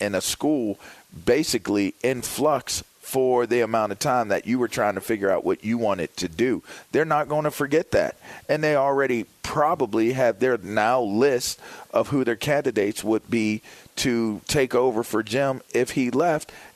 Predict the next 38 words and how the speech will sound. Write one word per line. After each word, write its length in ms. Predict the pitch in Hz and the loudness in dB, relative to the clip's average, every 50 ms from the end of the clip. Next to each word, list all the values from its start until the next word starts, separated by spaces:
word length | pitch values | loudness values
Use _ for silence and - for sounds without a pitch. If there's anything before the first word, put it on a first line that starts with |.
| _ - | _ -2
And 260 | 123 151 156 147 127 | 0 0 0 -2 0
that's 280 | 113 139 135 170 - - | 2 2 2 2 0 -4
gotta 320 | - - 139 151 156 156 | 0 0 0 2 0 0
be 180 | 143 139 143 135 | 0 0 -2 0
working 420 | 113 113 131 135 135 - 135 143 | 0 0 0 0 -2 -4 -4 -4
against 440 | 143 135 120 147 190 208 - - - | -4 -2 0 -2 -2 -2 -2 -2 0
him 160 | 139 107 107 | 0 0 0
because 320 | 107 - - 131 117 113 110 | -2 0 2 0 0 0 0
now 180 | 135 143 151 | 0 0 0
you're 160 | 151 135 151 | 2 0 0
looking 320 | 160 143 151 - - 147 139 | 0 0 0 0 0 0 2
at 220 | 139 127 - - | 2 0 2 2
those, 320 | 147 139 139 135 131 117 - | 2 4 4 2 2 -2 -2
those 360 | - 131 131 131 123 117 - | 0 2 2 2 2 0 -4
candidates 720 | - - 156 156 185 180 151 117 120 120 131 127 - - | -4 -2 0 0 0 -2 -2 0 0 0 0 0 -2 0
like, 240 | 110 120 113 113 - - - - - - - | 2 2 2 2 0 -6 -18 -20 -20 -14 -6
"Huh, 300 | - 277 381 349 240 120 - _ _ _ - _ - - - | -2 0 2 2 0 -2 -4 _ _ _ -20 _ -20 -14 -6
maybe, 520 | - 147 180 247 349 320 311 311 285 - - _ _ _ _ _ _ - _ _ _ _ _ _ - | -2 0 2 2 4 2 2 2 0 -4 -12 _ _ _ _ _ _ -20 _ _ _ _ _ _ -6
maybe 340 | - 156 226 381 370 381 | 0 2 2 4 4 4
we'd 240 | 392 370 392 381 381 | 6 6 6 4 6
be 120 | - 370 349 | 4 2 4
better 420 | 240 277 311 339 349 330 320 302 | 6 4 4 4 4 4 4 4
off 160 | 320 302 - | 2 2 0
with 160 | 285 294 294 | -2 -2 0
this 200 | - 349 381 - | 2 2 2 2
guy, 340 | - - 147 113 85 58 - - _ _ _ _ _ _ _ _ _ _ - | 2 0 0 0 0 -6 -10 -14 _ _ _ _ _ _ _ _ _ _ 2
even 320 | - 269 370 359 370 339 359 | 6 6 6 6 4 2 2
if 180 | 415 - - | 2 2 2
you 140 | 403 190 160 | 2 2 2
have 180 | 131 123 113 95 | 2 2 0 0
a 60 | 104 | -2
pretty 240 | - - 131 120 110 | 0 0 0 0 2
good 220 | 92 117 113 - | 2 0 0 0
season." 420 | - - 123 113 101 82 76 67 - - - - - - - _ _ _ - | 0 0 0 0 0 0 -2 -6 -8 -10 -20 -20 -20 -20 -20 _ _ _ -6
Now 240 | - 151 180 202 247 | 0 0 2 2 2
you're 260 | 294 285 311 - - - | 2 4 2 2 2 2
entertaining 800 | 196 214 247 233 202 - - - - 262 294 392 370 240 151 110 | 0 0 0 0 -2 -2 -4 -2 0 0 0 0 0 -2 0 0
it. 260 | 85 - - - - | -2 -4 -4 -12 -20